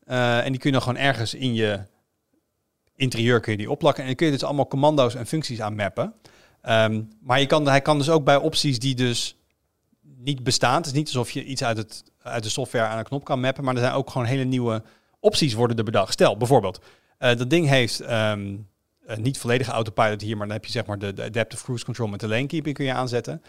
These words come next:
En als je dus van baan opschuift terwijl het aanstaat, dan moet je dat systeem gaat uit en dan moet je baan opschuiven, moet je het handmatig weer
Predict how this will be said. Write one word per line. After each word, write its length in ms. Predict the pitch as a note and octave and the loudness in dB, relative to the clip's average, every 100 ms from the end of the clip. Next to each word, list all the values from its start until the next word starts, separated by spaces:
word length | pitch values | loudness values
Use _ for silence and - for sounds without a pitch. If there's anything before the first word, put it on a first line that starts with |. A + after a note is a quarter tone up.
| _ _ _ | _ _ _
En 100 | A#2 | -2
als 120 | C3 | 0
je 60 | D3+ | 2
dus 100 | C#3 | 2
van 220 | C#3 A2 | 2 2
baan 340 | G2+ D#3+ D#3 - | 4 4 2 0
opschuift 540 | F3+ - - A2+ G2 | -2 0 2 2 2
terwijl 200 | - A2 G#2+ | 0 0 2
het 80 | |
aanstaat, 460 | A#2 C3+ C#3+ F#3 - _ _ _ _ _ B2+ | 0 2 0 0 -6 _ _ _ _ _ -2
dan 140 | B2 | 0
moet 140 | D3+ | 2
je 60 | D3 | 2
dat 120 | B2 - | 0 -2
systeem 580 | - - A#2 C3+ F3+ F#3 - | -4 -4 2 2 2 -6 -14
gaat 240 | - C#3+ | -2 0
uit 320 | C#3 C#3 - D3+ | 4 4 2 -4
en 100 | B2+ | -4
dan 120 | B2 | -4
moet 100 | A#2+ | -2
je 80 | A#2 | 0
baan 180 | A2+ | 0
opschuiven, 380 | C3 - D#3+ C#3+ | 0 0 4 4
moet 100 | C#3 | 2
je 60 | B2 | -2
het 80 | B2+ | 0
handmatig 240 | B2+ A#2+ | 2 2
weer 100 | A2 | -2